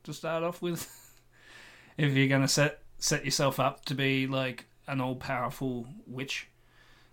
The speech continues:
and the all-powerful witch, and you're starting with the Darkhold. And who knows? May, mm, it's also begs the question: i-, is,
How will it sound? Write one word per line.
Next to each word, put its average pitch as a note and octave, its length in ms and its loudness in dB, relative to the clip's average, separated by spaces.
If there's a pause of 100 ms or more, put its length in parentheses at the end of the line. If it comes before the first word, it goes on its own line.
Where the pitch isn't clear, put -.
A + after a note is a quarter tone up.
(120)
and B2+ 340 -2
the C#3 360 4
all-powerful B2+ 760 0
witch, B2 380 -6
and C3 160 -4
you're A#2+ 160 -8
starting A#2+ 340 -6
with A#2+ 160 -10
the B2 80 -12
Darkhold. A2+ 540 -8 (2500)
And D3 140 4
who F#3+ 80 4
knows? G#3 360 2
May, E3 320 -2 (220)
mm, D#3+ 640 -4 (520)
it's D#3 240 -2
also D3+ 640 0
begs C#3 320 -4
the C#3 60 -6
question: C#3+ 400 -2
i-, C#3+ 260 -2
is, C#3 240 -4